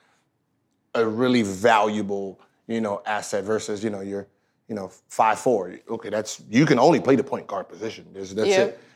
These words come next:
Speaker 1: You know, now, you know, if my six four, you know, girl is a point guard, now you gotta guard her. Post. <laughs> You know what I mean? Now, now they, now they're for-, now they're forced to double. No matter how talented,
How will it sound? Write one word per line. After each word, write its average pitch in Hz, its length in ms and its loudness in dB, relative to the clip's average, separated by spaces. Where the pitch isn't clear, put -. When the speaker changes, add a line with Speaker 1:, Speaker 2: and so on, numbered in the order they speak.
Speaker 1:
You 123 120 2
know, 123 140 4
now, 127 420 4
you 139 100 2
know, 117 220 2
if 113 60 -8
my 117 120 0
six - 340 -2
four, 208 500 4
you 190 80 -2
know, 208 160 4
girl 202 280 4
is 180 100 2
a 190 160 4
point 262 420 4
guard, 220 300 8
now 139 140 4
you 214 100 6
gotta 214 180 6
guard 220 240 2
her. - 160 -8
Post. 233 560 4
<laughs> - 160 0
You 156 120 6
know 151 260 8
what - 120 2
I 190 40 6
mean? - 100 -2
Now, 143 220 6
now 151 180 6
they, 160 160 4
now 139 220 6
they're 156 100 8
for-, 156 320 4
now 160 160 6
they're 170 140 6
forced - 560 6
to 175 80 2
double. 135 280 4
No 147 140 4
matter 160 200 6
how 165 200 2
talented, 151 500 0